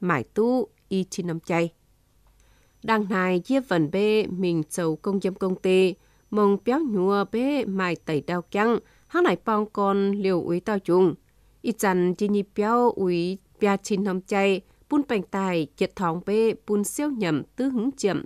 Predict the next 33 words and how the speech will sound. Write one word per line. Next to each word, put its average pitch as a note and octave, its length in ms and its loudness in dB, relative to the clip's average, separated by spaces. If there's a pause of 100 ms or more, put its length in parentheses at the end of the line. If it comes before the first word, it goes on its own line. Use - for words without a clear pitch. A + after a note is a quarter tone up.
tháo, F3+ 440 -2
lụa F3+ 180 -4
chiệp - 260 -6
chiêu F3+ 140 -2
nhàn. E3 340 -4 (840)
Dâm A3 260 2
Phú D4+ 120 -2
Lương C#4 240 2
Quyền, D#3+ 340 4 (100)
chăm G#3+ 320 0
Trình F#3 240 -2
Ninh F3+ 280 0 (120)
Trùng, E3 380 2 (200)
xuất - 340 -4
viêm F3+ 380 0
châm C#4 320 0
tục G3 220 -2
bùng F3+ 380 2
liều F3 240 0
châu D#3+ 240 -2
cho E3+ 140 -6
tình. E3+ 300 4 (720)
Y C#4 100 2
chín C4 220 -2
lệnh F#3+ 260 2
nghỉ E3+ 260 -2
chiệp - 140 -8
phan B3 320 -2
nở F3 120 -2
nhằng, E3 260 2 (300)
các D4 100 0
nải G#3 160 2
nhầm D3+ 220 0